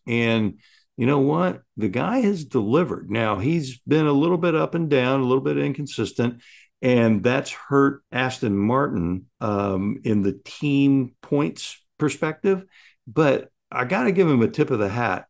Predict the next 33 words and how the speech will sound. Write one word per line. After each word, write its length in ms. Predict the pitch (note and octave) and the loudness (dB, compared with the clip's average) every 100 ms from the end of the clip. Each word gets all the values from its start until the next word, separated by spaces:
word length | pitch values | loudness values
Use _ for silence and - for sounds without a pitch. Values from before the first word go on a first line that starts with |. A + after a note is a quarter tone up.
| _ _ | _ _
When 420 | C3+ A#2 B2+ A#2+ | -4 2 4 4
you 160 | C3+ F#3+ | 4 2
have 240 | G#3+ E3 | 0 0
the 120 | B2 | -2
psychological 1300 | - C3+ C3 C3 G#2 G#2 G#2+ A2+ - G#2+ G2+ F#2+ E2+ - - | -2 -2 -2 0 0 2 2 -2 -2 2 2 2 -2 -10 -4
monster 640 | G2+ A2+ A#2 A2 - F2 | 0 2 2 0 -6 -4
that 140 | F2 F#2 | 0 4
is 400 | G2+ F2+ D#2+ - | 4 2 -4 -8
just 400 | - A#2+ - E2+ | -4 -4 -4 -8
being 400 | G2+ A2+ G#2+ E2+ | 0 2 0 -2
the 80 | |
teammate 500 | - - A2 G2+ G2 | -6 -2 0 2 2
of 80 | F2 | 0
Fernando 560 | - F#2 F#2 G2+ G2+ F2+ | -4 -4 -2 0 0 0
Alonso, 720 | D#2+ E2 G2 G#2 B2+ C3+ C3+ | -2 -2 -4 0 0 0 -2
I 140 | A#2 A#2 | -4 0
think 220 | D3 G2 | 0 0
Lance 380 | A2 A2+ A2+ G2+ | 0 0 -2 -6
is 140 | E2 | -6
doing 500 | G2+ G2 G2 F#2+ F#2 _ - | -2 0 0 -2 -6 _ -8
actually 500 | A2+ G#2 - G2 F2+ | -6 -6 -4 -2 0
a 60 | |
really, 540 | E2+ F2+ F2+ G#2+ G2+ F#2+ | -2 -6 -2 2 2 2
really 280 | F2+ F2+ E2 | 0 -2 -2
good 220 | F2 D#2 | -4 -4
job. 420 | G2+ G2 F#2 - _ - | -6 -6 -10 -14 _ -6
And 480 | A2 G#2 G2+ G2 | -2 0 0 -2
I 220 | - G#2 G#2 | -2 0 2
would 160 | G2+ | 2
like 280 | G#2 B2 B2 | 2 0 -2
to 60 | - | -8
see 300 | - A#2+ G2 | -4 -2 0
him 400 | G#2 F#2+ F2+ | 0 2 0